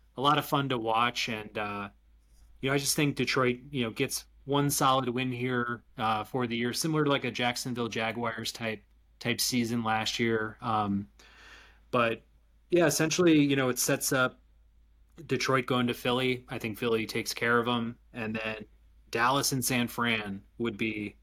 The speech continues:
just a very interest-, uh, interesting conference semi. Um, but I just think San Francisco's got too much, you know, on the defensive side for Dak to handle, and they've got enough on offense, even if I,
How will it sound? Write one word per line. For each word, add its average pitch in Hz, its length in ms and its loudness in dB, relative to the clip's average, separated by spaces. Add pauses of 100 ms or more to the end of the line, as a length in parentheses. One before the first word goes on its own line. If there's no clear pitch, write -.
(380)
just - 320 -2
a 117 60 -8
very 127 440 2
interest-, 113 600 -4 (100)
uh, 113 280 -4
interesting 123 420 -6
conference 117 480 -4
semi. 107 500 -4 (520)
Um, 101 380 -6
but 127 120 4
I 131 100 4
just 120 200 -4
think 127 180 0
San 123 240 0
Francisco's 110 560 -4
got 104 280 -2
too 127 220 -4
much, 113 560 -2 (440)
you 113 100 0
know, 113 60 2
on 113 80 0
the 113 80 -2
defensive 117 440 -4
side 110 260 0
for 107 120 -4
Dak 107 280 2
to 113 100 -2
handle, 110 680 -2
and 120 120 -6
they've 104 100 -4
got 107 180 -2
enough 113 360 0
on 113 120 2
offense, 107 600 0
even 117 160 -4
if - 100 -6
I, 104 320 -2